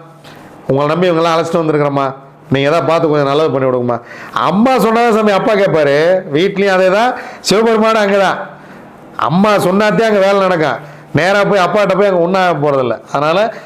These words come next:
அம்மாவை போய் பிடிங்க, அம்மாட்ட போய் கேளுங்க. ஸ்கூலுக்கு போகும்போது, காலேஜ் போகும்போதெல்லாம் என்ன பண்றோம்?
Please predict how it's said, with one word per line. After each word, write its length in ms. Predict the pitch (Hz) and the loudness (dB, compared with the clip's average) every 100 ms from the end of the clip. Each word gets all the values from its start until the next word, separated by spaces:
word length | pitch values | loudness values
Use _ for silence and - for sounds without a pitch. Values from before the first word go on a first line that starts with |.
| - | -10
அம்மாவை 400 | - 143 233 254 | -4 0 2 2
போய் 160 | 226 233 | 2 0
பிடிங்க, 480 | 175 175 143 110 - - - - - | 0 -2 -2 -6 -14 -20 -20 -18 -6
அம்மாட்ட 480 | 120 185 226 196 185 | -2 0 2 0 0
போய் 200 | 190 165 | 0 0
கேளுங்க. 280 | 147 117 - - - | -2 -4 -8 -18 -16
ஸ்கூலுக்கு 360 | - - 208 196 | -8 -2 0 2
போகும்போது, 360 | 185 185 190 175 | 2 2 2 2
காலேஜ் 260 | 196 170 | 0 0
போகும்போதெல்லாம் 460 | 175 175 185 180 180 | 0 0 0 0 0
என்ன 60 | |
பண்றோம்? 380 | 170 165 156 156 | 0 0 0 0